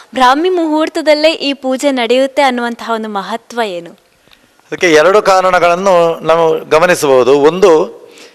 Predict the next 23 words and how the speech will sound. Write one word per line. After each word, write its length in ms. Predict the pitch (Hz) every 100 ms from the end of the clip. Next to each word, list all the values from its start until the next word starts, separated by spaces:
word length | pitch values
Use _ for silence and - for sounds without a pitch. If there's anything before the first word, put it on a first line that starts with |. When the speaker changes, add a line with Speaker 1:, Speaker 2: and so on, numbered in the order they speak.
| _ _ _ _ -
Speaker 2:
ಶಚಿ 420 | - 180 226 214
ದೇವಿಯನ್ನು 380 | 196 190 180 165
ಬಯಸಿ, 680 | 165 180 208 180 156 - - _ _ _ _ _ _ _ _ _ _ _ _ _ _ _ _ _ _ _ _ 269
ಆ, 220 | 139 135
ರಾಕ್ಷಸ, 460 | 131 165 185 196 185
ಒ-, 440 | 185 165 151 156
ಒಬ್ಬ 140 | 143 160
ರಾಕ್ಷಸ 380 | 160 170 208 190 143 143 - -
ಶಚಿ 240 | - 208 185
ದೇವಿಯನ್ನು 380 | 175 170 170
ಬಯಸಿದಂತೆ 1000 | 147 160 165 160 139 110 113 160 - - - - - _ -
ಅವ 120 | 185 185 147
ದೇವಲೋಕದಿಂದ 640 | 175 180 175 160 160 175
ದೇವೇಂದ್ರನನ್ನು 680 | 156 165 180 165 165 160 160
ಓಡಿಸಿ 580 | 156 175 208 160 147 - _ _ - - _ _ _ _ _ 160
ಆ 260 | 156 147
ಶಚಿ 420 | 143 - 165 214
ದೇವಿಯನ್ನು 380 | 190 185 185 208
ತನ್ನವ-, 480 | 196 175 180 175 170
ತನ್ನವಳನ್ನಾಗಿ 580 | 160 180 180 175 170 156
ಮಾಡಿಕೊಳ್ಳಿಕ್ಕೆ 440 | 156 156 151 151
ಪ್ರಯತ್ನ 320 | 156 151 -
ಮಾಡಿದಂತೆ. 600 | 147 127 117 110 160 -